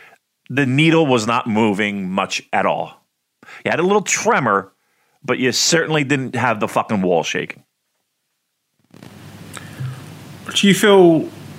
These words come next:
Speaker 2: Jay White is in danger of losing that magical heat, that, you know, all that buzz that he had post Wrestle
Speaker 1: Yeah.
Speaker 2: Kingdom?
Speaker 1: Yeah,
Speaker 2: Is that
Speaker 1: it's
Speaker 2: gone?
Speaker 1: gone.
Speaker 2: Hmm.
Speaker 1: Yeah. Don't you?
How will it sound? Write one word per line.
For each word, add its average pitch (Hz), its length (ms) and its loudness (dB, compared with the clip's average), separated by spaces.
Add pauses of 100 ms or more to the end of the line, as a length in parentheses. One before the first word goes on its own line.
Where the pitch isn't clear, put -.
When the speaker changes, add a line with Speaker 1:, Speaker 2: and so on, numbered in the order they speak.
(280)
Speaker 2:
Jay 151 220 4
White 139 320 4
is 123 140 2
in 123 180 0
danger 120 440 2 (180)
of 110 520 0 (420)
losing 110 600 2 (1200)
that - 280 -4 (340)
magical 120 760 0
heat, 113 440 -2
that, 107 280 -2 (200)
you 123 60 -6
know, 110 120 -2
all 139 100 4
that 117 220 0
buzz 113 280 2
that 104 120 2
he 101 60 0
had 101 280 2 (400)
post 117 260 0
Wrestle 110 240 0
Speaker 1:
Yeah. 87 60 -2
Speaker 2:
Kingdom? - 340 -8 (640)
Speaker 1:
Yeah, - 100 2
Speaker 2:
Is 147 80 6
that 156 140 4
Speaker 1:
it's - 60 -2
Speaker 2:
gone? 143 280 4
Speaker 1:
gone. - 80 -16 (580)
Speaker 2:
Hmm. 110 100 0
Speaker 1:
Yeah. 107 120 0 (1700)
Don't 123 140 0
you? 123 240 2